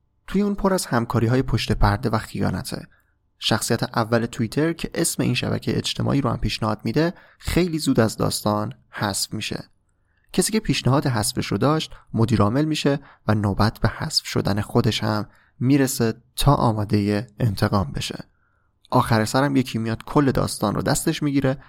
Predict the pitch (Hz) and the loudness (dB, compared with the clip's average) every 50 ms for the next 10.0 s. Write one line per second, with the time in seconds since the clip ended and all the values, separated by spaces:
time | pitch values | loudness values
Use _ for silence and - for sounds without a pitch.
0 | - _ _ _ - - - - 165 170 - - 156 139 - - 123 110 - 120 | -20 _ _ _ -12 -12 -4 -4 -2 -2 0 -2 -2 -4 0 -2 -2 0 2 2
1 | 110 110 117 101 113 107 101 101 - - - _ _ _ - - 117 101 95 92 | 2 2 0 0 -2 -2 -2 -4 -6 -8 -14 _ _ _ 0 2 2 2 2 0
2 | - - - - - - - - 80 - _ _ _ _ _ _ _ _ _ _ | -2 -6 -8 -8 -8 -8 -10 -14 -18 -20 _ _ _ _ _ _ _ _ _ _
3 | _ _ _ - - 101 104 120 139 175 175 165 151 127 117 110 117 104 - 98 | _ _ _ -2 0 2 4 4 2 4 4 4 4 4 4 2 0 2 0 2
4 | 101 98 - - 110 110 127 147 160 151 131 113 117 131 143 143 - - 135 - | 0 0 0 0 0 2 2 2 2 2 0 0 0 -2 -2 -2 -2 -4 -2 -2
5 | 120 110 110 - - 110 107 123 120 104 - - - - - - - - 101 98 | -2 -2 -2 0 0 0 0 2 0 0 -2 -2 -6 -6 -8 -6 -4 -4 -4 -6
6 | - - - _ _ _ _ _ - - 180 208 220 - 214 202 - - 202 - | -8 -14 -18 _ _ _ _ _ 0 4 4 4 4 4 2 2 2 0 2 2
7 | 139 127 127 - - 127 117 117 - 113 - - - 151 170 202 - - - 123 | 2 0 2 2 2 2 2 4 2 2 2 2 2 4 4 4 4 4 4 6
8 | 139 151 117 110 107 - - 120 127 143 135 127 110 - - - 107 - 107 104 | 6 6 4 4 2 2 0 0 0 2 2 2 0 0 0 -2 -2 0 0 0
9 | 104 110 120 123 120 110 - - 110 104 107 107 - - 110 107 107 117 - | 2 2 2 0 0 -2 -2 -4 -2 -2 -2 -4 0 0 0 2 2 0 -4